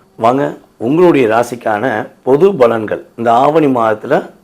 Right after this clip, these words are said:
உங்களுக்கு ஏற்படுகின்ற மாற்றங்கள், முன்னேற்றங்கள் என்ற அடிப்படையில பார்க்க போறோம். வாங்க வீடியோக்குள்ள போலாம். தன்னுடைய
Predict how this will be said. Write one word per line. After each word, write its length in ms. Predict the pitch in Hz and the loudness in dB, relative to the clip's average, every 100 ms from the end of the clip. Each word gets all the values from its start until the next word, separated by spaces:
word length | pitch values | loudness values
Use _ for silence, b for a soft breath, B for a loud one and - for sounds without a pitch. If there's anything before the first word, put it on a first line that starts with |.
| _ _ | _ _
உங்களுக்கு 460 | - 123 127 123 123 | -8 -2 0 -2 -2
ஏற்படுகின்ற 680 | 135 131 123 113 113 185 - | -4 -2 -4 -4 -4 -6 -6
மாற்றங்கள், 600 | 98 117 123 131 165 - | -2 -2 -2 -2 -2 -2
முன்னேற்றங்கள் 600 | 110 107 104 - 98 92 92 | -4 -6 -6 -6 -8 -8 -8
என்ற 340 | 113 107 107 | -6 -2 -2
அடிப்படையில 520 | 107 113 110 113 - | -2 -4 -2 -2 -4
பார்க்க 240 | - 104 104 | -4 -4 -4
போறோம். 280 | - 143 - | -8 -10 -8
வாங்க 340 | 107 104 131 - | -4 -4 -4 -6
வீடியோக்குள்ள 400 | 113 110 95 92 | -6 -4 -4 -8
போலாம். 220 | 80 - _ | -12 -16 _
தன்னுடைய 440 | - 151 160 143 | -8 -6 -6 -6